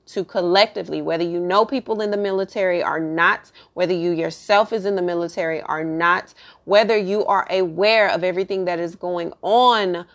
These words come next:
on a political scale or not, it is very important to keep our soldiers in your prayers. Keep them uplifted. Keep their families in your prayers. Keep them uplifted because it's a very,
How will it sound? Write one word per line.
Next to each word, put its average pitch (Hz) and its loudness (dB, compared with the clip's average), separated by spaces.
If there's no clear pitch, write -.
on 202 -4
a 190 -4
political 190 -4
scale 202 0
or 170 0
not, 165 -4
it 180 -2
is 170 -4
very 190 0
important 190 -2
to 175 -8
keep - -8
our 175 2
soldiers 185 -4
in 185 -2
your 165 -4
prayers. 208 -2
Keep - -2
them 190 -2
uplifted. 190 0
Keep - -10
their 180 -8
families 208 -2
in 196 2
your 175 0
prayers. 202 0
Keep - -12
them 190 -6
uplifted 190 -2
because 196 0
it's 196 -4
a 196 2
very, 202 2